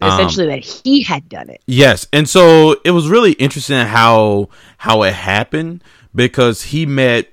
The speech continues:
Speaker 1: one of the Central Park Five in prison.
Speaker 2: Absolutely.
Speaker 1: And,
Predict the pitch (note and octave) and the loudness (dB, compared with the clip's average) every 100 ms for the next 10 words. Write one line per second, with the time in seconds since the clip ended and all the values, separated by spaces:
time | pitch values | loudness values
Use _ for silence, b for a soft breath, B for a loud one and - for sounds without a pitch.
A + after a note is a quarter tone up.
0 | - G#2+ A#2+ A#2 F#2+ G2 G2+ G2 F#2 - | -16 -8 -6 -6 -6 -4 -2 -2 -6 -6
1 | A#2+ - A#2 G2 - G#2+ G#2+ F#2+ F#2 - | -8 -4 -4 -4 -2 0 0 0 -4 -8
2 | G2+ F#2 G#2+ G2+ - - - _ _ _ | -10 -8 -8 -8 -10 -20 -20 _ _ _
3 | _ _ - D3+ C#3 - - C#3 C3+ C3+ | _ _ -8 -8 -8 -18 -18 -14 -12 -14
4 | - _ - B2+ B2+ B2 A#2 A2+ A2 G#2 | -18 _ -4 2 4 4 2 0 -2 -4